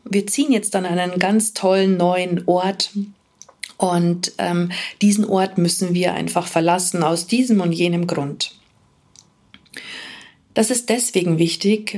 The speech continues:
weil Katzen Revierverhalten haben und vielleicht hast du das auch schon mal gehört,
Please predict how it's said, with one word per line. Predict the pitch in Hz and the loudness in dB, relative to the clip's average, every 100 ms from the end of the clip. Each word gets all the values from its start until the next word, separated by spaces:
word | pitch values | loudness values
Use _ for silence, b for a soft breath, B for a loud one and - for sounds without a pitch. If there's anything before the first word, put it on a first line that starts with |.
| 214 214 | -8 -2
weil | 185 | -2
Katzen | 196 - 208 208 - 220 175 180 - _ _ _ _ _ _ _ _ _ _ _ _ _ _ _ _ - - | 0 -2 -4 -4 2 2 2 -6 -12 _ _ _ _ _ _ _ _ _ _ _ _ _ _ _ _ -20 -4
Revierverhalten | 196 190 190 240 262 185 175 160 147 151 156 147 | 0 2 4 2 2 0 -4 -2 -2 -2 -2 -2
haben | 143 151 160 208 214 214 B B B B | -2 -2 2 4 4 0 B B B B
und | - 185 180 185 180 - - _ _ _ _ _ - | -2 0 2 0 0 -6 -10 _ _ _ _ _ -6
vielleicht | - 175 208 226 | 0 2 2 0
hast | 226 - | -4 -2
du | |
das | 190 190 | -2 -2
auch | 185 190 | -2 -2
schon | - | -2
mal | 175 175 | 0 0
gehört, | 170 160 170 180 208 | -2 0 2 2 0